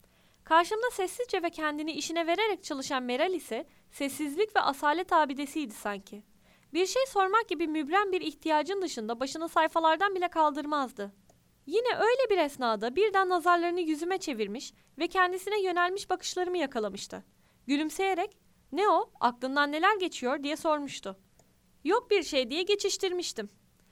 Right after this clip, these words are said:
Bir an afallamış olmalıydım ki ısrar etti. "Hadi hadi, saklama." dedi. Gayri ihtiyari "Neyi?" diye sordum.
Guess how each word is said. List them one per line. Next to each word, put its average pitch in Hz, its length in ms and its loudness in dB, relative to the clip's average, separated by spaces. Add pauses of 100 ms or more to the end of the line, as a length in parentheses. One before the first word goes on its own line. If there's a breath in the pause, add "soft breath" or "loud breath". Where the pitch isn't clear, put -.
(200 soft breath)
Bir 403 100 4
an 453 120 2
afallamış 381 580 2
olmalıydım 349 580 0
ki 339 260 -6
ısrar 285 380 0
etti. 208 340 -10 (460 soft breath)
"Hadi 415 240 2
hadi, 392 380 2
saklama." 349 540 4
dedi. 214 260 -6 (440)
Gayri 453 360 6
ihtiyari 294 540 2
"Neyi?" 370 240 4
diye 320 180 0
sordum. 226 440 -2